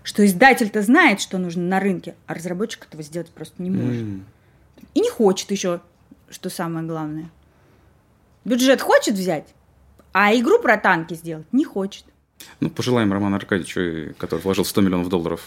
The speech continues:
Speaker 1: Да
Speaker 2: чтобы
Speaker 1: нет,
Speaker 2: у него
Speaker 1: ну там
Speaker 2: случилось.
Speaker 1: все будет хорошо.
Speaker 2: А, ну ты, ты, ты уже знаешь,
Speaker 1: У
Speaker 2: да?
Speaker 1: всех все будет хорошо.
Speaker 2: Ну, отлично. Смотри, ты вот щас сказала про студии, которые тебе нравятся. Давай какой-нибудь топ-пять вот, э, разработчиков, которые в Росси-, российских разработчиков, которые тебе нравятся и которым ты можешь поручить,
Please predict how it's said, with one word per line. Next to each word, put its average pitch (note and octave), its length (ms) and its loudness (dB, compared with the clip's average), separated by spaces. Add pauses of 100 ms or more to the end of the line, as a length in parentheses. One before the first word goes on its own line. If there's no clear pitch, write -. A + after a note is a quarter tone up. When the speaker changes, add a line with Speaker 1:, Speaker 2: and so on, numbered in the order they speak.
Speaker 1:
Да - 80 -20
Speaker 2:
чтобы A3+ 140 0
Speaker 1:
нет, A#3+ 160 4
Speaker 2:
у - 20 0
него G#3 80 2
Speaker 1:
ну G#3 60 -2
там G#3+ 140 2
Speaker 2:
случилось. - 140 2
Speaker 1:
все C4+ 140 -2
будет C4 160 -2
хорошо. C4 560 -4 (840)
Speaker 2:
А, G2+ 140 -10
ну F2+ 100 -10
ты, - 140 -14
ты, - 180 -10
ты G#2 140 -2
уже G2 160 -2
знаешь, E2+ 260 -4
Speaker 1:
У G2 40 -4
Speaker 2:
да? G#2+ 60 -4
Speaker 1:
всех G#3 180 -2
все F#3+ 160 -8
будет F3 100 -10
хорошо. F3+ 420 -14 (100)
Speaker 2:
Ну, F3 120 0
отлично. G2 320 -4 (400)
Смотри, - 320 2
ты - 140 0
вот B2 100 4
щас A#2 160 -2
сказала A2+ 380 0
про G2+ 180 -4
студии, F3+ 300 -2
которые G2 360 -4
тебе G#2 160 -4
нравятся. G2+ 300 -2
Давай B2+ 140 0
какой-нибудь - 320 -6
топ-пять - 580 2
вот, - 220 -6
э, F2+ 600 -2
разработчиков, A2 480 2
которые G2+ 280 2
в E2+ 40 -4
Росси-, F#2+ 220 2
российских G#2 340 2
разработчиков, G2+ 460 0
которые F#2+ 160 0
тебе G#2 140 0
нравятся B2+ 400 4 (200)
и - 80 -2
которым G#2 340 2
ты - 280 0
можешь G2 300 -2
поручить, - 520 0